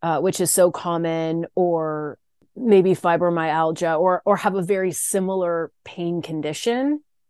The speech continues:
then it's easier to, to build a group class around it. But we can still do group classes, we can do chair yoga classes, we can do, just do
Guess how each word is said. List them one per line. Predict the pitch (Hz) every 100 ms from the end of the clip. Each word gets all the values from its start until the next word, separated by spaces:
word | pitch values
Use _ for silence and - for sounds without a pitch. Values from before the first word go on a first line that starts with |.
| _ _ -
then | 185 202
it's | 196 -
easier | 190 175 175 170
to, | - 170 - 185 -
to | 190
build | 170 170 165
a | 170
group | - 165 -
class | - 156 156
around | 165 156 156 165 175
it. | 220 220 - _ - _ -
But | 190
we | 196 196
can | 190 185
still | - 208 208
do | 180 180
group | 185 185
classes, | - 180 175 165 180 185 170
we | 185
can | 170 165
do | 175
chair | 170 185 180
yoga | 175 175 180
classes, | - 165 165 190 170
we | 180
can | 196
do, | 196
just | 208 208 -
do | 190